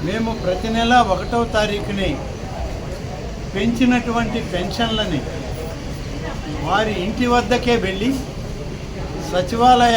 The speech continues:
అధికారులతో కలిపి పంపిణీ చేస్తామని చెప్పి మేము వాగ్దానం చేయడం జరిగింది. చెప్పిన వాగ్దానం మేరకు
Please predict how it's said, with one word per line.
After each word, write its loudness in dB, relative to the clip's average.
అధికారులతో 2
కలిపి -2
పంపిణీ 0
చేస్తామని 0
చెప్పి -4
మేము -2
వాగ్దానం -2
చేయడం -2
జరిగింది. -6
చెప్పిన 2
వాగ్దానం 4
మేరకు 0